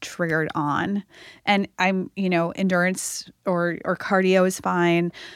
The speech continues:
Um, hit is fine. I really think that all those things have their place, and you have to think about in what doses am I gonna do them, and it's not for everybody. But with, you know, when I started to lift weights, there was this part of my brain that thought,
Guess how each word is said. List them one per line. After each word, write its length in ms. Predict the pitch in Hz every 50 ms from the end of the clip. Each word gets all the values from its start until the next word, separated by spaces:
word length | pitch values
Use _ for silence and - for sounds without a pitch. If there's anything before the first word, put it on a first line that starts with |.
| - - _ -
Um, 280 | 185 170 165 165 - _ _
hit 300 | - - - 202 190 -
is 160 | 180 180 -
fine. 480 | - - 185 175 175 175 175 170 170 170
I 140 | - 180 180
really 300 | 175 170 175 175 170 170
think 200 | 175 170 170 175
that 120 | - 165 -
all 140 | 175 175 170
those 180 | 170 170 175 -
things 300 | - 175 165 170 170 -
have 180 | - - 165 165
their 120 | 165 160
place, 420 | 156 - - 165 160 165 165 - -
and 140 | 170 165
you 80 | 160 170
have 160 | 160 170 160
to 80 | - 165
think 180 | - 175 170 -
about 320 | 170 170 160 160 156 - - - - - - - _
in 180 | - 185 180 175
what 160 | 175 - -
doses 500 | - 170 165 165 - - 151 156 156 -
am 100 | 160 160
I 80 | 156
gonna 200 | 156 160 160 165
do 180 | 170 226 240 226
them, 400 | 208 208 196 190 190 185 180 175
and 320 | 160 151 151 151 156 160 - _ _ _ _ _ _ _ - _ _ _
it's 220 | 190 180 202 -
not 160 | 185 170 - -
for 160 | - - -
everybody. 680 | 180 170 165 160 156 160 151 135 139 151 214 269 302 - - _ _ _ _ - - - - - - - - _ _ _ _ _
But 200 | - 180 180 - - _ _
with, 260 | 214 180 196 196 - _
you 200 | - - 127 185
know, 60 | 185 180
when 140 | 180 180
I 60 | 175 175
started 380 | - - - 180 185 202 196 -
to 80 | 202
lift 300 | 185 175 170 160 - -
weights, 380 | 170 156 147 143 - - - -
there 120 | 180 165
was 160 | 165 165 160
this 260 | - 175 170 160 - _ _ _ _
part 240 | - - - 196 190
of 60 | 185
my 160 | 185 180 170
brain 380 | 156 - 165 160 151 151 156 156
that 180 | 156 151 - -
thought, 320 | - 160 151 147 - -